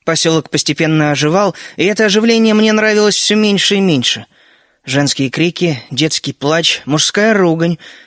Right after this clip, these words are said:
тревожное мычание, испуганное ржание, визгливый лай. Злая какофония звуков постепенно поглощала всё вокруг. Казалось, вот-вот произойдёт что-то непоправимое. Я буквально кожей ощущал опасность со всех сторон.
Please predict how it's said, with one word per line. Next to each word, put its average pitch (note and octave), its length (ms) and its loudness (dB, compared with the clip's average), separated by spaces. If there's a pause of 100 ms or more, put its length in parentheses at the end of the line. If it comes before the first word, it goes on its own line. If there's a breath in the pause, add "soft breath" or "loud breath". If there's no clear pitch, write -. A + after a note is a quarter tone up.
(120)
тревожное C#3+ 460 0
мычание, D#3 600 0 (220 loud breath)
испуганное C3 500 -4
ржание, C#3+ 520 -2
визгливый C3+ 440 0
лай. A#2+ 260 -6 (320 loud breath)
Злая G#3+ 400 2
какофония G#3 580 2
звуков G3+ 440 0
постепенно G#3 580 -2
поглощала F#3 640 0
всё F#3 240 0
вокруг. F3+ 480 -4 (460 soft breath)
Казалось, C3+ 460 -2
вот-вот C#3 340 -2
произойдёт B2+ 540 -2
что-то C3+ 340 -2
непоправимое. B2+ 760 -4 (360 loud breath)
Я D#3+ 80 0
буквально F#3 420 0
кожей C3 380 -2
ощущал B2+ 420 -2
опасность C#3 460 -2
со C3 120 -2
всех - 200 -4
сторон. - 380 -8